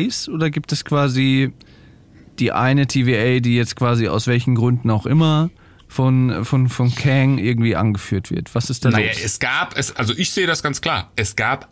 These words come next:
Speaker 2: eine T V A. Das ist, das war der, der Grund, warum es eine T V A gab, damit es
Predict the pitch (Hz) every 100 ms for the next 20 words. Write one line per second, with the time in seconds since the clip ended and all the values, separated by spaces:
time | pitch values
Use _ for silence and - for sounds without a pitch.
0 | - 127 156 180 190 - 180 180 - 120
1 | 92 92 - 101 127 - - 127 - 131
2 | 127 107 92 110 98 98 98 127 208 160
3 | 107 127 180 - - 117 143 165 160 151
4 | 123 95 92 104 151 - 113 123 151 139
5 | -